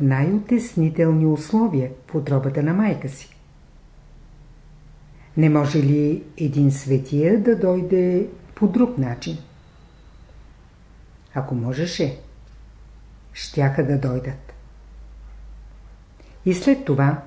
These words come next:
той, светия, постепенно се освобождава. Ние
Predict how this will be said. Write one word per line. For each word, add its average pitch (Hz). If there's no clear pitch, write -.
той, 151
светия, 151
постепенно 147
се 175
освобождава. 170
Ние 143